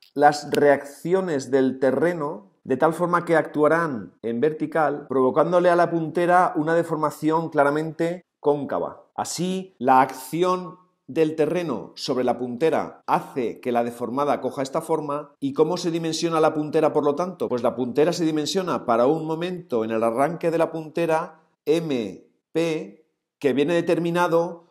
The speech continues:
por la tensión del terreno situada a una distancia M. De tal forma que este momento con este signo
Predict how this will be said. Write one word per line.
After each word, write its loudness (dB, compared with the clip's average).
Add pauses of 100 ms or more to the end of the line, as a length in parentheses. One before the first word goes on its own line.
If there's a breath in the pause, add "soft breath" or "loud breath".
(160)
por 4
la 4
tensión -2
del -2
terreno -4
situada 0
a -2
una -2
distancia -4 (240)
M. -4 (400)
De -4
tal 4
forma -2
que 2
este -2
momento -2
con -2
este -4
signo -6